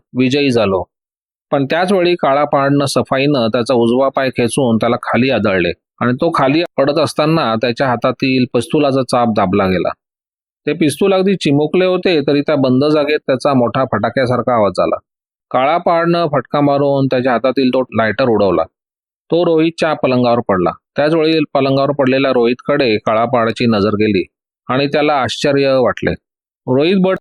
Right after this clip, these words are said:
आत्यंतिक वेदना झाल्याप्रमाणे तोंड वेडेवाकडे करत होता आणि तो जागच्या जागी कोसळला. विलक्षण योगायोगानं त्या पिस्तुलाची बाहेर पडलेली गोळी त्याच्या कपाळात बरोबर मध्यभागी घुसल्याने तो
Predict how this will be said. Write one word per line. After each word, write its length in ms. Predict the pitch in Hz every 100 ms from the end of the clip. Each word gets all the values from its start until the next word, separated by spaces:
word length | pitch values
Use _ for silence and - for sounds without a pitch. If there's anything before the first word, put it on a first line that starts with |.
| -
आत्यंतिक 580 | 120 - 170 170 180 160
वेदना 420 | 143 143 151 156
झाल्याप्रमाणे 720 | 139 135 135 147 147 156 127
तोंड 280 | 117 131 127
वेडेवाकडे 520 | 123 120 123 - 120
करत 160 | 107 98
होता 280 | 92 - 85 _ _ _ -
आणि 220 | 123 151
तो 400 | 151 160 156 147
जागच्या 340 | 127 - 127
जागी 240 | 123 117 120
कोसळला. 500 | 110 - 98 90 80 - _ _ _ _
विलक्षण 500 | 131 156 180 - 196
योगायोगानं 1000 | 170 156 156 156 151 156 156 147 104 101 -
त्या 100 | 147
पिस्तुलाची 680 | 143 131 - 165 170 165 180
बाहेर 280 | 151 120 147
पडलेली 420 | 165 156 160 160
गोळी 420 | 151 151 160 120
त्याच्या 280 | 117 123 135
कपाळात 400 | - 117 135 139
बरोबर 400 | 131 131 143 156 143 117
मध्यभागी 580 | 117 123 156 147 151
घुसल्याने 760 | 131 127 131 131 147 135 98 101
तो 540 | - 139 139 131 135